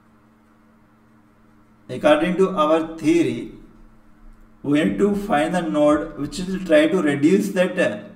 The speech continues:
impurity level, right? We want to maximize this one. We want to maximize this term. That's what our target.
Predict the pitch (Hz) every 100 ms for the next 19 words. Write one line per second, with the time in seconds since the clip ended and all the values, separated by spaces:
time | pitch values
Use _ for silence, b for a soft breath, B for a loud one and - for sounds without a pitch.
0 | - - - - - - _ - 170 185
1 | 196 185 175 139 123 120 135 - - -
2 | - - 139 156 196 165 147 156 147 170
3 | 175 190 156 143 - - 113 110 - -
4 | - _ _ - 131 139 165 143 135 135
5 | 143 156 160 170 147 135 123 - 123 113
6 | 110 113 131 - 147 143 131 123 - 113
7 | 104 110